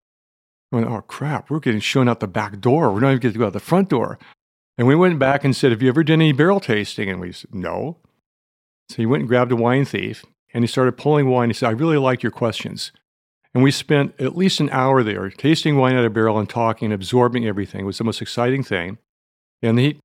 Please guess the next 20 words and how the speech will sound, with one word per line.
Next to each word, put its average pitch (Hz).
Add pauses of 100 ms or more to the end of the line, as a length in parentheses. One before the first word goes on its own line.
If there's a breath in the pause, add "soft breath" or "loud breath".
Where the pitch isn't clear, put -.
(140)
sent -
us 143
back 135
into 165
the 165
tasting 120
room. 107
The 110
guy 120
behind 131
the 117
bar 117
was 107
looking 123
at 110
us 104
like 110
he 98
couldn't 127
believe 110